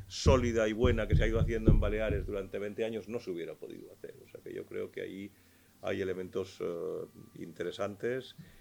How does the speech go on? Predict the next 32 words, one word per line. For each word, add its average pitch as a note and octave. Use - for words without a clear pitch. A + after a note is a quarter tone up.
y, E2
y F#2
también F2
creo F#2
que -
hay F2+
elementos, F#2
pues, F2+
ahora F#2
de F#2+
futuro G2
con, F2
con E2+
las E2+
nuevas F#2
perspectivas F#2
que -
hay G2+
de F#2
nuevos F#2+
estudios F#2
en F2+
ciencias F#2
marinas F#2
en F#2
la F2
U F2+
I F2
B G2
y F2
nuevas, F#2
eh, -